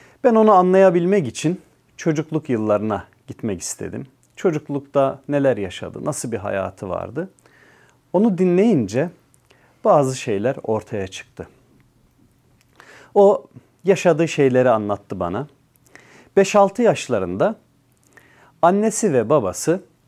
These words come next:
çalışmak için İstanbul'a gidiyorlar ve onu babaannesinin, dedesinin, nenesinin yanına bırakıyorlardı. Niye bırakmışlardı? Ee, dedesi çok sevdiği için kendisini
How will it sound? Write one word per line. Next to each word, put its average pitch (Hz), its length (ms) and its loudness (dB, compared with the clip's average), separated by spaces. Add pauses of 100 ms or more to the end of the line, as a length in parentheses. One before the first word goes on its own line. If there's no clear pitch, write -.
(220)
çalışmak 180 560 -2
için 196 320 -6
İstanbul'a 107 680 -4 (180)
gidiyorlar 165 500 0 (840)
ve 202 100 4
onu 160 440 2 (640)
babaannesinin, 135 920 0 (380)
dedesinin, 131 600 -2
nenesinin 127 560 -4
yanına 131 340 -6 (160)
bırakıyorlardı. - 640 -6 (960)
Niye 277 200 6
bırakmışlardı? 110 920 0 (760)
Ee, 131 280 2
dedesi 226 720 2
çok 233 240 0
sevdiği 160 460 0
için 110 260 -6
kendisini 110 680 -6